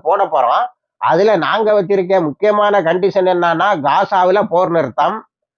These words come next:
கம்ப்ளீட்டா வெளியில வரணும்னு இல்ல, காசாவில் போர் நிறுத்தம், இண்டிபெண்டன்ட் பாலஸ்தீன் ஸ்டேட். இதை பைடனும் ஒத்துக்கிட்டதா சொல்றாங்க. பைடன் ஆரம்பத்துல இருந்தே பல நாக்கு வச்சு பேசுறாரு. ஏன்னா சியோனிஸ்ட் தானே,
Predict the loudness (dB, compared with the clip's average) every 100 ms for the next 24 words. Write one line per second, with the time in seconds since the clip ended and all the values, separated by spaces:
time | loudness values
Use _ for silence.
0 | _ -4 0 2 2 2 2 2 2 2
1 | 0 0 -2 -4 -6 -4 -2 0 0 2
2 | 0 0 0 0 -2 -2 -2 -4 -6 _
3 | _ -2 0 2 0 0 -2 -2 -4 -4
4 | -2 0 -2 -2 -6 -6 -2 -4 -4 -12
5 | _ _ _ _ _ _ _ -4 0 2
6 | 2 0 0 2 2 2 0 0 -2 0
7 | 0 0 0 -2 -2 0 0 2 0 0
8 | 0 0 0 2 2 0 0 0 0 0
9 | 0 0 0 0 0 0 0 0 0 0
10 | 0 -2 -2 0 0